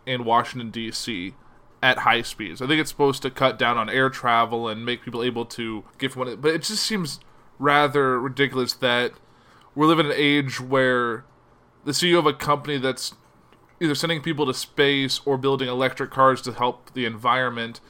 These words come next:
is now selling flamethrowers and building large tunnels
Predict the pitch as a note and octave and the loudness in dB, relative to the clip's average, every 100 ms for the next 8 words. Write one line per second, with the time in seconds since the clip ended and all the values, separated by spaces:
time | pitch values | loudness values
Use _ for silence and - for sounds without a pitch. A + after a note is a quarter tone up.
0 | - - - C#3 C3 C#3+ C#3 D3 C3+ A#2+ | -20 -20 -10 -6 2 2 4 2 0 -2
1 | C#3 C3+ C3 C3 B2+ B2+ B2 A#2 B2+ A#2 | -2 -2 -2 0 2 0 -2 -2 -2 0
2 | A#2 A#2+ - - - B2 A2 A2 | 0 0 0 -6 -2 -2 -2 -6